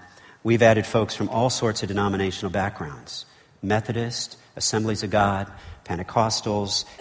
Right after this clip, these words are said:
Catholics, um, Presbyterians. And if I didn't list your church, I'm sorry, but you're in there too, okay?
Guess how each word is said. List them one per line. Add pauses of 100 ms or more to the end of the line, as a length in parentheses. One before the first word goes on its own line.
Catholics, (360)
um,
Presbyterians. (340)
And
if
I
didn't
list
your
church,
I'm
sorry,
but
you're
in
there
too, (140)
okay?